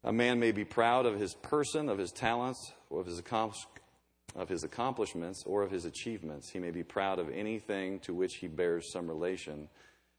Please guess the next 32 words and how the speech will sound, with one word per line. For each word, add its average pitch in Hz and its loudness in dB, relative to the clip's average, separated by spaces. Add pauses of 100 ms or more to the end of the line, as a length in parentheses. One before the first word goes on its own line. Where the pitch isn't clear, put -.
(120)
He - -6
may 87 0
be 85 0
proud 92 2
of 73 0
his 76 -4
country, 95 0 (880)
his 104 -6
government, 104 4 (680)
it 69 -14
goes 87 2
on. 82 -2 (1500)
It - -6
lists 92 -2
several 80 2
things, 80 -6
his 82 -6
religion, 87 0
his 78 -6
church. 87 -2
He 110 -4
conceives 113 0
anything 107 0
excellent 101 -2
or 90 0
valuable 90 0
in 85 0
which 85 -4
he - -6
has 80 -4
a 80 -8
share, 87 2